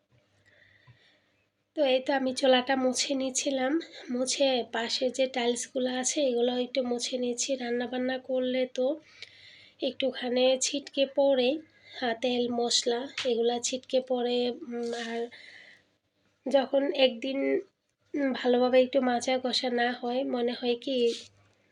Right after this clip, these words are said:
একদম নোংরা হয়ে আছে চুলার আশপাশটা। তো তার জন্য প্রত্যেক দিনই কিছু না, মানে ভালোভাবে একটু ঘষা মাজা দিতে হয় আর কি। আর গাছটার তো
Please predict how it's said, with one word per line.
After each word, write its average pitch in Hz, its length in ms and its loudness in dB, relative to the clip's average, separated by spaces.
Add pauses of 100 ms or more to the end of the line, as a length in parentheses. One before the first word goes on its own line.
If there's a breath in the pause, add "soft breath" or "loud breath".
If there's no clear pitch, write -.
একদম 233 320 -2
নোংরা 254 420 2
হয়ে 262 280 0
আছে 247 380 -2
চুলার 240 380 -4
আশপাশটা। 247 680 -6 (960 soft breath)
তো 294 120 2
তার 269 240 0
জন্য 294 200 0
প্রত্যেক 269 420 -4
দিনই 269 260 2
কিছু 262 300 -6
না, 254 340 0
মানে 240 520 -2 (640)
ভালোভাবে 254 500 4
একটু 254 320 -2
ঘষা 247 380 -4
মাজা 247 300 2
দিতে 254 300 2
হয় 240 300 0
আর 226 160 -2
কি। 311 200 -2 (580 loud breath)
আর 240 200 4 (140)
গাছটার 233 580 0 (120)
তো 311 260 2